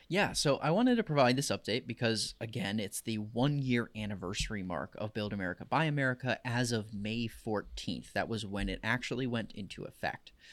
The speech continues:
So first and foremost, I want to provide some background and some context for people who may not be as familiar with this. Build America, Buy America is known as baba. It is a domestic preference law that is included, was included in the Infrastructure Investment and Jobs Act.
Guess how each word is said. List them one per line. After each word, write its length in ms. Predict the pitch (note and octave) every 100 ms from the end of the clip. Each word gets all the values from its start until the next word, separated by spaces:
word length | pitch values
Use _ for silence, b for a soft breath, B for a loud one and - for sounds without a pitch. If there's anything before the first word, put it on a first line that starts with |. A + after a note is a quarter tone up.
| B B -
So 100 | A#2
first 220 | E3+ F3
and 100 | D#3+
foremost, 340 | E3 G#3 B3
I 40 | F#2+
want 120 | F2
to 60 |
provide 380 | - - G2 F2
some 240 | F#2 F#2 - - - _
background 600 | G2 G#2+ - B2 A#2+ A#2+
and 120 | D2+
some 140 | G#2+ -
context 600 | - F3+ F#3 D3+ C#3+ -
for 100 | B2
people 280 | B2 A#2+ A2+
who 120 | A#2
may 260 | A2 B2+ D3+
not 280 | C#3 A#2+
be 240 | A#2 A#2 A2
as 100 | -
familiar 420 | G2 F#2 E2 -
with 200 | B1+ -
this. 260 | - - - B B B _ -
Build 220 | - B2 F#3
America, 480 | F3 E3 D#3+ E3
Buy 200 | C#3+ A#2+
America 540 | A2+ G#2+ F#2+ - G#2 A#2
is 160 | A2+ A2
known 240 | G#2 G#2
as 160 | B2+ C3+
baba. 600 | _ G2 F2 D2 D2+ D#3 B B B B -
It 120 | A#2+
is 120 | A2
a 80 | A2
domestic 460 | G#2+ G#2+ A#2 D#3
preference 420 | - G#2+ A#2 G#2+ -
law 220 | F2 A2+
that 160 | C#3 A2
is 100 | G#2
included, 540 | G#2 - A2+ A2 G#2 - -
was 140 | A#2
included 420 | A2 F#3 F#3 E3+ -
in 100 | A#2
the 140 | -
Infrastructure 640 | B2 D3 D#3 - C#3 - D3+
Investment 520 | G#2+ G#2+ G#2 - G2
and 120 | G2 -
Jobs 340 | C3+ G3 -
Act. 300 | G3+ B3+